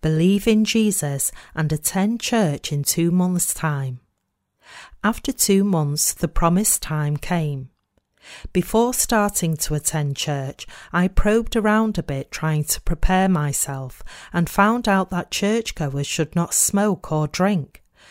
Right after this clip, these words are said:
So, although it was hard, I quit smoking and drinking. I figured since I was going to become a Christian,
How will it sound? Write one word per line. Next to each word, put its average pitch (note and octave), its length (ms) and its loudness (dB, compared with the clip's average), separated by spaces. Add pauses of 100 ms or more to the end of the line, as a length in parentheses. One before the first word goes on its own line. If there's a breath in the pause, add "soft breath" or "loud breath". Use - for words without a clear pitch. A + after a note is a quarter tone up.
(140 soft breath)
So, D3+ 480 -2 (260 loud breath)
although E3+ 380 2
it D3+ 100 -2
was D3 320 -2
hard, G3 400 0 (260 loud breath)
I G3+ 140 2
quit B3 380 0
smoking D3+ 680 -2
and C#3+ 160 -2
drinking. C#3 680 -4 (640 loud breath)
I F3 120 2
figured A3 500 -2
since D3+ 320 0
I C#3+ 120 -4
was C#3+ 220 -2
going E3+ 340 2
to - 120 -4
become D#3+ 380 -2
a D#3 80 0
Christian, F#3+ 640 0